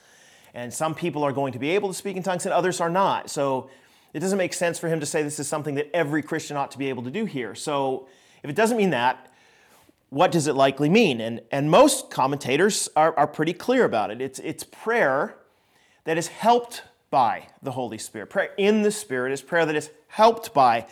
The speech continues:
the Holy Spirit. It's Spirit motivated, it's guided, it's empowered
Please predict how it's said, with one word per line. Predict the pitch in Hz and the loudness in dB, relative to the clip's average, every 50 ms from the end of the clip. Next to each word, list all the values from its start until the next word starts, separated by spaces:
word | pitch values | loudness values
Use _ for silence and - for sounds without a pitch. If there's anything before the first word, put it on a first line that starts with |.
| - - - - - | -20 -20 -20 -10 -4
the | 147 147 | -4 -2
Holy | 147 151 147 139 139 139 | 0 0 0 0 0 -2
Spirit. | 135 - - - 123 110 98 95 - - | -4 -6 -8 -6 -6 -6 -6 -6 -6 -4
It's | 143 139 143 - - - _ - _ _ - | -6 -6 -6 -6 -12 -12 _ -20 _ _ -10
Spirit | - - - - - - 196 196 190 202 - 165 | -6 -4 -4 -2 0 4 6 6 6 6 6 4
motivated, | 165 185 196 220 214 202 160 139 135 120 113 107 110 110 - - - | 6 8 10 10 10 10 8 6 4 2 2 0 -4 -6 -6 -4 -2
it's | 147 143 139 - 127 | -2 -2 -2 -4 -10
guided, | 123 113 - 165 165 170 185 196 196 151 143 127 117 101 | -8 0 4 8 10 10 10 8 8 4 2 0 0 -2
it's | - 101 104 - 147 | -4 -6 -6 -4 -4
empowered | 135 131 123 - - - - - 165 185 190 196 196 170 139 117 98 85 | -4 -4 -6 -10 -14 -20 -10 -2 2 4 6 6 6 4 4 0 -2 -8